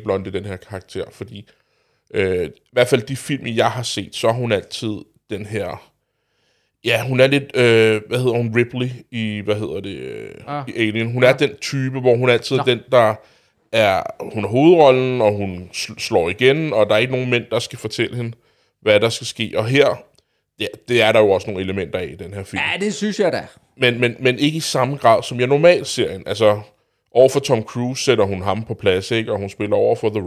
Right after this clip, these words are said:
Speaker 1: Rock og sætter ham på plads. Altså, det er nogle
Speaker 2: Ja.
Speaker 1: store, store mænd, ikke? Hvor her, der er det, jeg synes, det er mere balanceret, det er mere, øhm, de er lidt mere ligeværdige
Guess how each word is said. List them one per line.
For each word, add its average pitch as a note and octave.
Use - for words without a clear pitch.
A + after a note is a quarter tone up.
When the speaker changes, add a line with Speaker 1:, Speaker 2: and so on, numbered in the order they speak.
Speaker 1:
Rock F#2+
og F#2+
sætter F#2
ham F#2+
på -
plads. G2
Altså, G2+
det -
er A2+
nogle C#3
Speaker 2:
Ja. E3
Speaker 1:
store, B2+
store C3
mænd, A#2
ikke? C3+
Hvor A#2
her, C#3
der C3+
er C#3
det, C#3+
jeg B2+
synes, D3
det C#3+
er C#3
mere C#3
balanceret, A#2+
det C3+
er B2+
mere, C3
øhm, G#2
de B2
er B2
lidt B2
mere C#3+
ligeværdige A#2+